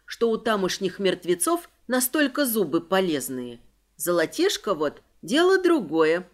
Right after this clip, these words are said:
Золото, оно везде пригодится. Чарльз вздохнул. Некромант уставился на меня. Ещё немного и дырку взглядом просверлит. А я чего?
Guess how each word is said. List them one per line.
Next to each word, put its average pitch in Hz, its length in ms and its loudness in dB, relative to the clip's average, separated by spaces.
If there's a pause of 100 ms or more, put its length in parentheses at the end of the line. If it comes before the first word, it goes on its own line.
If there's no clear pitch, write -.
(120)
Золото, 262 540 2
оно 208 180 0
везде 240 440 0
пригодится. 190 880 -4 (760)
Чарльз 330 600 0
вздохнул. 190 880 -4 (320)
Некромант 302 680 2
уставился 294 600 2
на 285 120 -2
меня. 202 500 -2 (160)
Ещё 247 340 -2
немного 262 480 0
и 330 80 4
дырку 196 400 2
взглядом 151 540 0
просверлит. 131 800 -4 (520)
А 359 100 0
я 302 260 2
чего? 247 560 -2